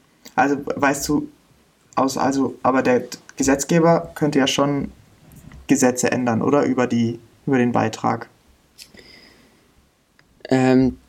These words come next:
Speaker 2: der Gesetzgeber kann die
Speaker 1: Also ich bin gar nicht so
Speaker 2: Aufgaben
Speaker 1: gut im Thema drin, muss ich ehrlich sagen.
Speaker 2: Mhm, der kann die Aufgaben des öffentlich-rechtlichen Rundfunks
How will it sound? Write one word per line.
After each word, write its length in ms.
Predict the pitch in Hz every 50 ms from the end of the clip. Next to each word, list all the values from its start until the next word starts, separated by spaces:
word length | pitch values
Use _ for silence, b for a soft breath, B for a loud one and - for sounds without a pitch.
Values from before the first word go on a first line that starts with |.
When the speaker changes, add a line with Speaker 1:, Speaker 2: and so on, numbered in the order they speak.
| - -
Speaker 2:
der 200 | 123 120 120 113
Gesetzgeber 720 | - 123 - 127 139 147 - - - 147 139 127 139 139
kann 580 | 131 - - - 127 123 127 127 131 131 127 131 123 - - - - - - _ _ _ _ - - - - - - - - - - - - -
die 80 | - 120
Speaker 1:
Also 120 | 127 131 -
ich 60 | -
bin 120 | - 156
gar 280 | 151 127 - 135 135 165
nicht 100 | 180 170
so 40 | 135
Speaker 2:
Aufgaben 220 | 120 113 113 113 110
Speaker 1:
gut 140 | 107 104
im 80 | - 151
Thema 280 | 151 160 156 151 143 127
drin, 220 | 127 127 123 127
muss 160 | 123 123 135 -
ich 60 | -
ehrlich 160 | 120 120 -
sagen. 380 | 120 123 123 127 127 131 143 147
Speaker 2:
Mhm, 60 | 135
der 120 | 120 98
kann 220 | - - 127 135 131
die 160 | 120 - -
Aufgaben 680 | 123 135 156 - - - - 156 131 117 110 113 110
des 180 | 104 104 - -
öffentlich-rechtlichen 920 | - 110 - 117 101 104 101 - - 107 104 - - - 98 - - 104
Rundfunks 760 | 98 107 101 101 - - - 101 98 95 92 - - - -